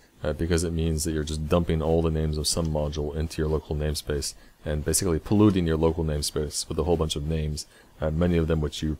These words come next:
probably aren't going to use. It also tends to wreak havoc because the module you're importing, uh, someone else or even yourself might modify that module, uh, and that then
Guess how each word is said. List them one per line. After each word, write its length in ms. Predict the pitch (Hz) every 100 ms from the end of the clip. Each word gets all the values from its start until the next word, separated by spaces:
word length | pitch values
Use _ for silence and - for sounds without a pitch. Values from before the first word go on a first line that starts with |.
| -
probably 340 | 101 87 82
aren't 200 | 78 76
going 220 | - 73
to 80 | 71
use. 500 | 76 82 73 69 - _ _ _ _ _ _ _
It 120 | 98 104
also 220 | 98 90
tends 260 | - 87 -
to 120 | 78
wreak 160 | 73
havoc 440 | - 95 78 73 -
because 420 | 76 82 73 -
the 100 | 78
module 380 | 80 85 82 78
you're 120 | 76
importing, 560 | 73 - 104 85 78 78 - -
uh, 280 | 87 76 76
someone 460 | - 98 85 85 82
else 400 | 85 78 - -
or 280 | - 82 78 76 -
even 280 | 92 80 78
yourself 520 | 73 - 92 78 -
might 260 | 82 82 -
modify 520 | 82 98 92 - 82
that 200 | 78 73
module, 480 | 82 92 85 76 73 - - _ -
uh, 200 | 78 76
and 160 | 80 82
that 280 | 82 80 92
then 300 | 82 78